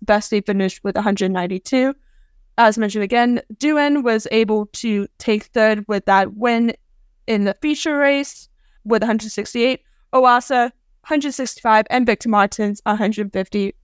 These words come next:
again, making him the top rookie. Now, the top four have all left Formula Two now, which is interesting, and a lot of them don't know where they're going.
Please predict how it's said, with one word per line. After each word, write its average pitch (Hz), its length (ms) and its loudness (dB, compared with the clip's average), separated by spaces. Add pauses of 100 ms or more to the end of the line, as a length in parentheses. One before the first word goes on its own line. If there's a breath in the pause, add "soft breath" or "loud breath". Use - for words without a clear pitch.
(180)
again, 208 320 4
making 190 260 -2
him 202 180 0
the 190 100 -4
top 190 320 -2
rookie. 226 440 -2 (840)
Now, 254 300 4 (200)
the 240 60 -4
top 381 300 4
four 381 500 2
have 233 260 0 (200)
all 247 180 4
left - 400 0 (480)
Formula 220 280 4
Two 196 220 -2
now, 180 300 -4 (680)
which 220 540 0 (200)
is 240 360 2 (680)
interesting, 240 440 0
and 247 120 -2
a 247 60 0
lot 294 160 4
of 294 40 0
them 269 180 0
don't 247 180 0
know 240 120 2
where 240 140 0
they're 247 160 0
going. 285 400 0